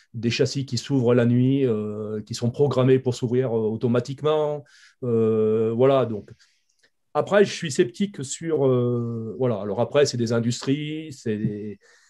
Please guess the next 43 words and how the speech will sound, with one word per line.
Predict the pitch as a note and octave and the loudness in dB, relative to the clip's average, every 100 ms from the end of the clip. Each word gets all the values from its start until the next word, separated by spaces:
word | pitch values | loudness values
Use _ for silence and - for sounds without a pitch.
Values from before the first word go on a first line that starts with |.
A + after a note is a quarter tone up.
| _ | _
il | A#2+ | -6
y | A2+ | -4
a | |
des, | G#2+ G#2+ G#2 G#2 G2+ | -2 -2 -2 -2 -2
euh, | F#2 E2+ _ _ _ _ _ - - | -4 -10 _ _ _ _ _ -12 -4
et | |
des | A2+ | -2
capacités | A#2 A#2 B2 B2+ B2+ | 0 0 0 0 0
financières | A#2+ A#2 - A2+ | 0 -2 0 -2
importantes, | A2 A#2 - A#2+ A#2+ A2 | 0 -2 -2 -2 0 -2
euh, | G2+ G2+ G2+ | -4 -4 -6
dans | G2+ A2 | -4 -2
l'entretien | A#2 A2+ B2 B2 | 0 0 0 2
des | A#2 | 2
bâtiments. | A#2 A#2 D3+ D#3 | 0 0 -2 0
Donc | B2 A2 | 0 0
après, | C3+ C3 C#3+ | 0 2 4
voilà, | D#3 A2+ G2+ G#2+ | 4 4 -2 -8
je | A2 | -10
pense | - E3 - | -4 -2 -2
qu'il | B2+ | -2
faut | C3+ | -2
poser | D3+ D#3 D3+ | 0 2 2
les | C#3+ | 2
questions | C3+ C3 C3+ D#3 F#3 _ _ _ _ _ _ _ | 2 2 0 0 -4 _ _ _ _ _ _ _
sur | - - C3+ | -10 -4 -2
quel | - E3+ | 0 0
projet | C3 D3+ C3+ | 4 4 6
on | C3+ | 4
travaille | C3 A#2+ B2 D3 D#3+ | 2 2 2 2 2
entre | B2 - | -2 0
le | A#2+ | 2
logement, | C3+ C#3 C3+ C3+ C#3 D3+ D3+ D#3+ _ _ _ _ - | 4 4 2 0 0 -2 -6 -12 _ _ _ _ -16
euh, | A#2 A2+ | -8 -2
les | A#2+ | 0
bâtiments | B2 B2 C#3 C3 | 2 2 2 2
scolaires, | C3 C#3+ C#3 C#3+ D3 D3+ D3 B2+ | 2 4 6 6 4 2 -2 -4
euh, | A#2+ A2+ A#2 | -2 -2 0
les | A#2 | -2
grandes | A#2 C3 C#3 | 0 2 2
industries, | C#3 C#3+ - D#3 D3+ D3+ D3+ C#3+ | 0 -2 -8 -10 -8 -8 -4 -2
euh, | B2 B2 | 0 2
voilà, | B2+ G2+ | 0 -2